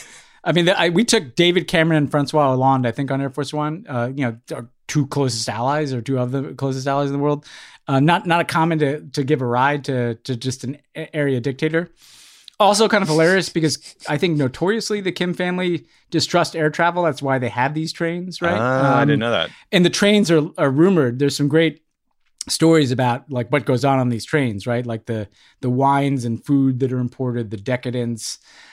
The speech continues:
Speaker 1: Um, but yeah, like, so I, I think that, um, you know, the, the thing is, if pe-, people want to envision the plane, you got the press in the back. There's, like, a hierarchy, right? And,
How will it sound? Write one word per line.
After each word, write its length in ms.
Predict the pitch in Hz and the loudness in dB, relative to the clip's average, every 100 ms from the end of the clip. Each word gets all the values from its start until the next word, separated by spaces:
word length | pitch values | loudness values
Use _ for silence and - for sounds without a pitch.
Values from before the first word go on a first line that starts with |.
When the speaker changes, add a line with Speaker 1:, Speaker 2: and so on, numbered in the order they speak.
| - - | -14 0
Speaker 1:
Um, 460 | 135 135 135 120 - _ - _ _ _ - | 2 4 2 0 -6 _ -20 _ _ _ 0
but 120 | 175 | 4
yeah, 240 | 220 190 | 4 4
like, 300 | 147 151 151 | 4 2 2
so 400 | - 175 165 175 _ _ | 2 4 4 0 _ _
I, 340 | - - 156 - | -16 -10 -10 -4
I 140 | 170 214 | -2 0
think 360 | - 254 - | 0 -2 0
that, 480 | 165 147 143 - - - | 2 2 2 -2 -8 -8
um, 520 | 143 135 131 123 120 - _ _ _ | -2 0 2 0 -2 -8 _ _ _
you 140 | 160 147 | 2 2
know, 160 | 135 - _ - - _ - - _ _ _ _ _ | 2 -6 _ -20 -20 _ -20 -20 _ _ _ _ _
the, 260 | 240 160 - | -12 -12 -12
the 200 | 165 151 | -6 -4
thing 240 | 139 220 208 | 0 2 4
is, 300 | 165 143 165 | 2 2 -2
if 160 | 127 | -6
pe-, 140 | 185 180 | -6 -6
people 280 | - 180 185 | -6 -2 0
want 100 | 175 | 2
to 40 | |
envision 260 | 139 156 139 | 2 0 -2
the 60 | |
plane, 560 | 127 - 165 143 127 110 _ _ _ _ | -4 -2 0 2 0 -4 _ _ _ _
you 240 | 135 131 139 | -10 -6 0
got 200 | 156 151 | 0 0
the 80 | 139 | -4
press 420 | - 180 185 196 | 0 2 2 0
in 80 | 180 | 0
the 60 | |
back. 500 | 143 143 131 120 - | 2 2 2 -2 -12
There's, 180 | 196 147 | -8 -6
like, 80 | 143 | -4
a 40 | |
hierarchy, 520 | 135 160 147 135 117 107 | 0 2 2 0 -4 -4
right? 320 | 117 127 - _ _ _ _ - | -4 -4 -8 _ _ _ _ -6
And, 180 | 147 | -4